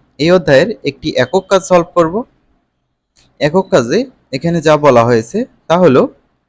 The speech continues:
নিজের জন্য একটি পেশা নির্বাচন করো এবং উক্ত পেশায়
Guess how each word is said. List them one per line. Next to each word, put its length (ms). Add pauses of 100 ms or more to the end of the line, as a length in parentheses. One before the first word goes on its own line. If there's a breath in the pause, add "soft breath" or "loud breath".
(500)
নিজের 400
জন্য 220
একটি 260
পেশা 340
নির্বাচন 480
করো 280 (480)
এবং 240 (340)
উক্ত 240
পেশায় 480